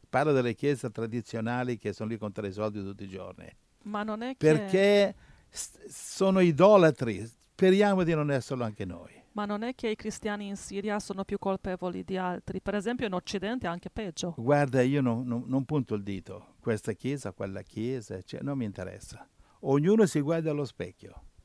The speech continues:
Speaker 1: va bene? Ci sono anche cristiani che muoiono in Siria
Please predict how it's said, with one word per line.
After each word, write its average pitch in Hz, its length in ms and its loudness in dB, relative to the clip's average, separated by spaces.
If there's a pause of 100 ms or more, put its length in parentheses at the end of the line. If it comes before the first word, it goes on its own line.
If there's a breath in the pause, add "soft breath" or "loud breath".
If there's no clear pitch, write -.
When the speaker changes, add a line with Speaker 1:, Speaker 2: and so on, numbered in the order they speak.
(140)
Speaker 1:
va 110 140 -14
bene? 104 360 -12 (1000 soft breath)
Ci 135 160 0
sono 190 300 0
anche 156 480 4
cristiani 143 600 -2
che 170 160 -2
muoiono 151 440 2
in 139 140 2
Siria 117 760 0